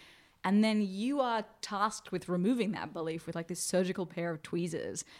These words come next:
And you're only allowed to use reasons and facts. You're not allowed to talk to me about my personal relationship to that belief. Like, what a strange handicap to give ourselves. What a strange way to rob ourselves of so many useful tools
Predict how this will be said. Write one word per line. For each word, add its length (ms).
And 100
you're 160
only 240
allowed 360
to 80
use 240
reasons 320
and 120
facts. 260
You're 100
not 140
allowed 240
to 60
talk 200
to 80
me 80
about 200
my 120
personal 400
relationship 480
to 80
that 160
belief. 220
Like, 120
what 160
a 60
strange 640
handicap 720
to 80
give 180
ourselves. 540
What 100
a 40
strange 580
way 180
to 80
rob 240
ourselves 560
of 60
so 360
many 240
useful 480
tools 580